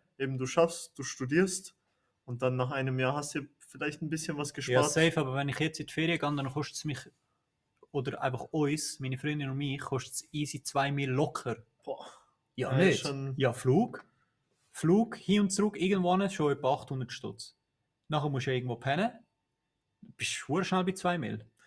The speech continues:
Speaker 2: Und zwei Mille ist halt hure viel, wenn du sechzig Prozent schaffst.
Speaker 1: Ey, bezüglich Flüge, ich bin letztes Jahr nach Istanbul hin und retour von Zürich für hundertzwanzig Franken, äh, geflogen.
Speaker 2: Ja, aber nicht Summertime, oder?
Speaker 1: Nee, nicht Summertime, März, April, aber auch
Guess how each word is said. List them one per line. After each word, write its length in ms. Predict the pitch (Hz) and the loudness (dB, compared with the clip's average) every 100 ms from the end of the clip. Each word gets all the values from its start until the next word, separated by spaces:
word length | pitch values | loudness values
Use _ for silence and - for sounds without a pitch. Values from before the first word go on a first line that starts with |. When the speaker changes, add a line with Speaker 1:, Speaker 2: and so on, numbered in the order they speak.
| - | -4
Speaker 2:
Und 160 | 147 131 | -2 4
zwei 160 | 165 165 | 6 6
Mille 200 | 208 233 | 6 4
ist 100 | - | 2
halt 140 | 127 | 2
hure 180 | 180 202 | 4 4
viel, 220 | - 208 | 4 2
wenn 100 | 220 | 2
du 80 | 208 | 0
sechzig 380 | 196 208 202 - | -2 -4 -6 -8
Prozent 360 | - 190 196 190 | -10 -6 -4 -4
schaffst. 340 | 120 - - - _ - _ | -6 -8 -12 -18 _ -20 _
Speaker 1:
Ey, 160 | 156 160 | 0 2
bezüglich 540 | 151 156 165 139 147 | 2 0 -2 -4 -6
Flüge, 320 | - 170 202 156 | -2 0 2 2
ich 180 | 143 | 0
bin 120 | - 143 | -4 0
letztes 500 | 156 185 - 147 135 | 2 2 -2 -6 -4
Jahr 140 | 143 | -2
nach 200 | 143 143 | -2 -6
Istanbul 640 | - 190 - 190 185 190 190 | -6 -6 -4 -2 2 2 4
hin 180 | 180 196 | 2 2
und 220 | 180 - | 0 -2
retour 280 | 160 160 175 | -4 0 0
von 160 | 170 156 | -2 0
Zürich 440 | 175 180 190 - - _ _ _ | 0 2 -2 -8 -20 _ _ _
für 140 | - 156 | -6 0
hundertzwanzig 680 | 165 165 165 165 160 156 - | 2 2 2 2 2 -2 -4
Franken, 540 | - 151 156 143 135 - - | -4 -4 -6 -10 -10 -14 -6
äh, 580 | 131 127 127 127 127 127 - _ _ _ - | -2 0 0 0 0 -2 -8 _ _ _ -14
geflogen. 580 | 131 131 131 160 180 - _ | -6 0 0 0 -4 -10 _
Speaker 2:
Ja, 120 | - 127 | -4 -2
aber 100 | 135 | 0
nicht 200 | 156 - | -2 -2
Summertime, 600 | - 156 160 - 123 113 | -2 0 -2 0 0 0
oder? 220 | 160 185 | -2 -4
Speaker 1:
Nee, 280 | 175 165 160 | -2 2 2
nicht 240 | 151 151 - | 2 -2 -2
Summertime, 380 | 151 143 143 131 | 0 0 -2 2
März, 320 | 139 147 - | 2 2 -2
April, 380 | 127 - 160 135 | -4 -2 -2 0
aber 180 | 127 | 2
auch 320 | 147 175 - | 4 2 0